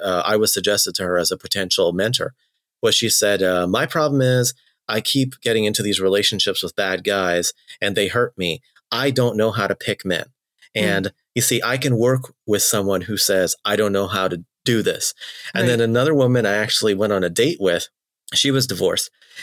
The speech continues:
Speaker 1: And I, I said, "So how did, you know, you have to ask about this. You have to go, how did this happen?" I said, "Did you ask him,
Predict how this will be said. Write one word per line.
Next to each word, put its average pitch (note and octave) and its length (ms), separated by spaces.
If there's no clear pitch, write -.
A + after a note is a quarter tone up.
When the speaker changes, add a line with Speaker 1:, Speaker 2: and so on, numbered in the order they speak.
Speaker 1:
And G#2+ 380
I, G2 260
I G#2+ 100
said, G2 260
"So G#2 160
how B2+ 220
did, B2+ 200
you G#2 120
know, F#2+ 80
you F#2 260
have G#2 220
to G2+ 80
ask F#2 220
about D#2+ 220
this. - 200
You F2+ 40
have E2+ 100
to F#2+ 80
go, E2+ 240
how F#2+ 160
did F2+ 120
this E2 160
happen?" G#2 400
I G#2 40
said, G2+ 180
"Did A2+ 160
you B2+ 80
ask B2 380
him, A#2+ 560